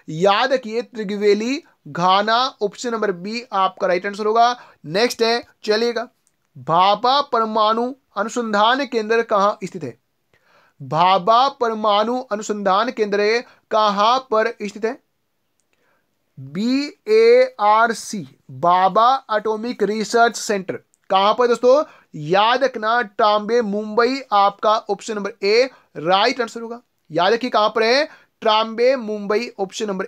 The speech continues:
ए राइट आंसर होगा। नेक्स्ट देखिए, अगला क्वेश्चन, यूएनओ की कार्यकारी भाषा कौन सी है?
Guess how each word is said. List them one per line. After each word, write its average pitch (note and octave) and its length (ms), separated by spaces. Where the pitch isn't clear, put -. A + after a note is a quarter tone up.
ए A3 300
राइट G3+ 380
आंसर A3 220
होगा। A#3+ 260
नेक्स्ट G3 340
देखिए, B3+ 240
अगला A3+ 260
क्वेश्चन, B3+ 380
यूएनओ A#3+ 520
की A#3+ 280
कार्यकारी A#3+ 680
भाषा G#3 500
कौन G#3+ 260
सी F3 160
है? B2 120